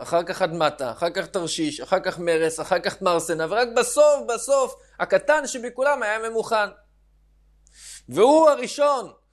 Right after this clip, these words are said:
ויאמר ממוכן לפני המלך והשרים.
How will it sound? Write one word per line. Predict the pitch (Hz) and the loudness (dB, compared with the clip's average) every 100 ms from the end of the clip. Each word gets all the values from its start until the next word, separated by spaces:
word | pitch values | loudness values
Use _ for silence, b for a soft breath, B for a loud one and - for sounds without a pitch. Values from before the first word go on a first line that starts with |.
| _ - | _ -6
ויאמר | 147 247 294 294 | 0 2 2 0
ממוכן | 285 277 262 - 285 | -4 -6 -6 -4 -4
לפני | 254 - - 277 | -4 -10 -12 -6
המלך | 339 320 277 277 262 226 | -2 0 0 -2 -4 -4
והשרים. | 220 220 214 208 220 202 | -2 -2 0 -2 -2 -8